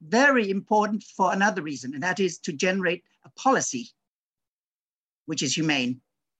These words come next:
for lack of a law which is humane, uh, or for lack of a, a legalistic response. What do I mean?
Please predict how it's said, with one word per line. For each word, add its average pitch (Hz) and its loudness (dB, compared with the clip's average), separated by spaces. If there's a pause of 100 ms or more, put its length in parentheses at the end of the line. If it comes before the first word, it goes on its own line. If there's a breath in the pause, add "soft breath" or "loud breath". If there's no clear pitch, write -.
(240)
for 175 -2
lack 185 0
of 170 0
a 160 2
law 226 2 (460)
which 151 -6
is 143 -2
humane, 131 -2 (960)
uh, 131 0
or 151 -6
for 156 -2
lack 160 2
of 156 0
a, 135 0
a 139 -6
legalistic 170 0
response. - -16
What 208 -2
do 226 4
I 196 4
mean? 156 -4